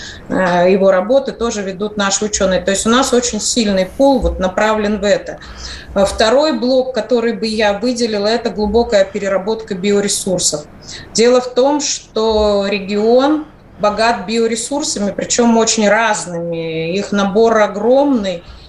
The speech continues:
И сейчас стоит задача не просто, ну, традиционных, да, видов переработки, но создавать и разрабатывать, улучшать более глубокие.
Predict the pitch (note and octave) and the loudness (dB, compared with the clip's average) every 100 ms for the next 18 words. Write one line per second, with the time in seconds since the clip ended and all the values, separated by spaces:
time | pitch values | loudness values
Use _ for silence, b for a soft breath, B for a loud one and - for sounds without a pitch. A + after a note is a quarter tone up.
0 | - - A3+ A3 G#3+ G#3 G#3+ - B3+ C#4 | -20 -10 -4 0 0 0 -2 2 2 2
1 | C#4 - G3+ A3 G#3 G3+ G3 A3+ C4 C#4 | 0 -6 -4 -4 -2 -2 0 2 2 0
2 | - G#3 F#3 - - - - - - - | -2 -2 -4 -12 -20 -20 -20 -20 -18 -14
3 | - G3 G#3+ B3 C4 - G3+ G3+ A3 B2+ | -2 0 2 4 4 2 -2 -2 -2 -6
4 | - - - G#3 A3 A3 C4 A#3 G3+ F#3 | -12 -8 -2 0 0 0 4 4 2 -2
5 | E3 E3+ A3+ C4 A#3 F3 - - - G#3 | -6 0 2 2 0 -2 -10 -18 -10 -6
6 | G3+ F3+ - F#3+ F3+ F#3 F3+ F#3 - - | -4 -4 -6 -4 0 0 0 -2 -4 -10
7 | B B B B G#3 A3+ B3+ A#3+ A#3 G#3 | B B B B 2 4 4 4 0 -4
8 | F3 G#3 G#3+ A#3+ C#4 - G3 G3 F#3+ F#3+ | 0 2 4 2 0 -2 -4 0 -2 0
9 | A3+ C4 A3 F#3+ - F#3+ F#3+ - - A#3+ | 0 0 -4 -8 -8 -8 -6 -4 0 2
10 | G#3 F#3 G3+ A3+ G#3+ F#3+ G3 G#3+ G3 G#3+ | 0 -2 0 2 0 -2 -2 -2 2 2
11 | F3 - E3+ | 2 -2 -10